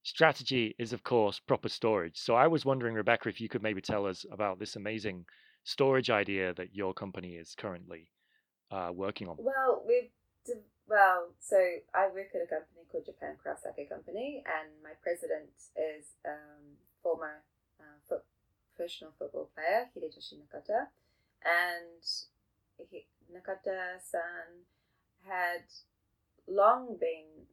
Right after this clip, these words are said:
Speaker 2: wondering about how to improve, um, storage of sake to ensure that the, sure that the end consumer, um, were able to enjoy sake in the, not only its optimal condition, but in this,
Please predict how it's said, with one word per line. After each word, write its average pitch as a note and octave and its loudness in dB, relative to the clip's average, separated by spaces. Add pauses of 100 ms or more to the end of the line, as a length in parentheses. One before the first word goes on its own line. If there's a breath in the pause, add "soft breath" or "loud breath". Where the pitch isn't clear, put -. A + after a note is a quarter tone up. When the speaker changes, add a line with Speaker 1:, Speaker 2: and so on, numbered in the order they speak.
(440)
Speaker 2:
wondering E3 -4 (100)
about D3 2 (140)
how E3 -6 (140)
to E3 -6
improve, F3 -6 (720)
um, E3 -8 (600)
storage A#3 -2
of A3+ -10
sake E3 4 (160)
to D#3+ -18
ensure E3 -8
that - -4
the, - -14
sure G3 -4
that E3 0
the - -6 (100)
end A#3 2
consumer, D3 -16 (340)
um, D#3 -2
were D#3+ -8
able E3+ 0
to - -16
enjoy D#3 -6
sake - -4
in E3 -6
the, D3+ -8 (680)
not F#3+ 0
only F3 -2
its C#3+ -10
optimal F#3 -4
condition, D3+ -12
but - -4
in D#3+ -8
this, D#3 -8